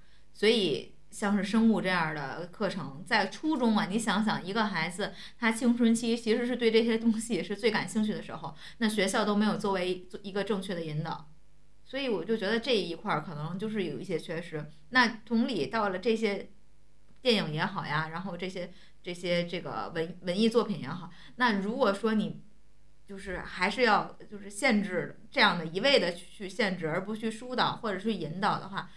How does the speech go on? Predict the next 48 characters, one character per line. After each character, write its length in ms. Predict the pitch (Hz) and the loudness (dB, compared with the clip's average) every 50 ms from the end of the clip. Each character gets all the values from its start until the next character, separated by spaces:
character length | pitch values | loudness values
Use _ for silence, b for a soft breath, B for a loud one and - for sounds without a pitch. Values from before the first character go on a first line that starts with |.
| B B B B | B B B B
其 80 | - 254 | -2 -2
实 80 | 277 | 0
很 180 | 277 269 208 160 | 2 0 0 -2
多 140 | 156 175 226 | 0 -2 -2
时 100 | 226 226 | -2 0
候 140 | 233 240 214 | 0 0 -2
小 160 | 214 165 160 | -2 -6 -8
孩 180 | 170 151 151 | -6 -4 -2
子 240 | 170 196 196 190 - - | -2 -2 -4 -4 -6 -4
对 120 | - 233 | -2 0
这 80 | 214 233 | 2 2
个 80 | 214 185 | 2 2
东 140 | 202 220 | 2 2
西 80 | 214 196 | 2 4
会 100 | 214 226 | 2 0
更， 240 | 214 233 214 202 185 - - - | 0 0 0 0 -2 -4 -10 -10
更 180 | - 285 247 214 | -4 0 4 4
感 160 | 165 - - | 4 2 2
兴 220 | - - 165 165 | -4 -8 -8 -8
趣。 200 | - - - - - - - - - - - - - - - | -10 -12 -14 -14 -16 -16 -16 -16 -18 -18 -18 -18 -18 -16 -2
那 240 | - 254 247 247 247 - - 208 175 | 2 2 2 2 0 -8 -14 -14 -8
如 120 | 214 226 | -6 4
果 120 | 247 262 208 | 4 4 6
说 140 | 240 233 | 6 6
你 280 | 240 220 180 160 165 - | 6 4 4 2 -4 -4
这 120 | - 302 269 | -2 0 2
个 80 | 220 | 2
渠 180 | 185 - - 170 | 2 0 -2 0
道 180 | 185 196 180 156 | 2 2 2 2
不 120 | - 185 | 0 -4
能 160 | 170 160 180 | -6 -6 -8
看， 200 | 170 190 170 160 | -6 -6 -6 -4
那 120 | 180 190 185 | -2 -4 -4
他 340 | 185 - 226 214 220 226 226 | -2 0 0 2 2 0 -2
有 180 | 214 175 - | -4 -6 -6
很 180 | 208 190 180 151 | -6 -8 -8 -6
多 80 | 156 185 | -2 -2
的 100 | 202 190 | -2 -2
渠 140 | 196 - | -2 -4
道 160 | 165 185 170 175 | -4 -4 -4 -2
可 160 | - 185 185 | -2 -2 -2
以 40 | 202 | -2
选 180 | 202 165 - | -2 -4 -10
择 120 | 113 110 - | -12 -16 -10
看， 220 | - 175 156 - - - b b b b b b - | -10 -10 -10 -10 -14 -16 b b b b b b -4
这 120 | - 269 | -4 -2
是 80 | 240 254 | -2 0
我， 200 | 226 190 160 | -2 -2 -2